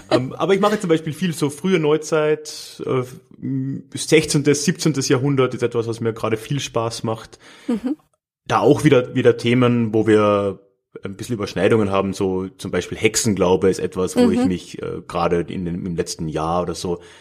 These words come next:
Speaker 1: immer wieder mal damit befasst habe, weil ich es einfach spannend finde.
Speaker 2: Oh ja.
Speaker 1: Ja, aber das, das wechselt. Und das ist ja auch das Schöne. Man,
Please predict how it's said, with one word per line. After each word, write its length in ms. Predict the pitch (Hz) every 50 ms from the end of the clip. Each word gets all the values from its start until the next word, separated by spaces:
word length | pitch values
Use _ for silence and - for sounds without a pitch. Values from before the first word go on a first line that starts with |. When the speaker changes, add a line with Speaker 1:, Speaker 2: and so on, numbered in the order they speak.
| - - -
Speaker 1:
immer 220 | 143 123 113 107
wieder 180 | 139 160 160 147
mal 140 | 131 120 120
damit 200 | 120 123 120 117
befasst 360 | 117 107 - 120 117 - - 113
habe, 180 | 110 104 98
weil 120 | 92 90 87
ich 100 | 87 -
es 80 | -
einfach 180 | 87 82 85 -
spannend 340 | - - 98 104 107 104 -
finde. 280 | - 104 95 - - - - - - _ _ - -
Speaker 2:
Oh 60 | 226
ja. 220 | 226 240 240 196 190 - _ _ _ _ _ _ _ - 104 - - - - - _ _ - -
Speaker 1:
Ja, 160 | - 196 156
aber 200 | 135 131 139 165
das, 160 | 208 190 -
das 220 | - - - -
wechselt. 240 | 160 147 - - 135
Und 60 | 143
das 120 | 165 190 208
ist 100 | 202 170
ja 100 | 160 139
auch 80 | 135
das 180 | 127 107 - -
Schöne. 260 | - - 76 78 73 71
Man, 420 | 73 78 80 80 80 82 87